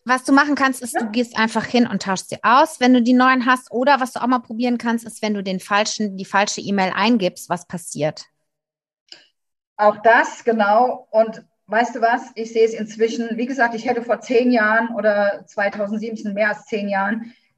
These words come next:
Speaker 2: ich hätte, fünfzehn Jahren sind das jetzt schon, ich hätte, ich hätte vorhin einen Herzanfall bekommen.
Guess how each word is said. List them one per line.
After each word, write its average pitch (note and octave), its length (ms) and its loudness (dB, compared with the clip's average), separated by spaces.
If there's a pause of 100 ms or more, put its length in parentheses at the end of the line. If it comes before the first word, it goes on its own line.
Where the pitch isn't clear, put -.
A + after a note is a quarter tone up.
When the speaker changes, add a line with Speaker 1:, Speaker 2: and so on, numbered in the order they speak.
Speaker 2:
ich - 200 -8
hätte, B3+ 480 0
fünfzehn B3 420 -6
Jahren F3+ 160 -6
sind F#3+ 180 -10
das F#3+ 140 -10
jetzt G3+ 160 -8
schon, G#3+ 160 -4
ich - 160 -10
hätte, A3+ 240 -4 (200)
ich - 140 -14
hätte A3 280 -8
vorhin F#3+ 240 -6
einen F#3 80 -10
Herzanfall F3 720 -4
bekommen. E3 500 -8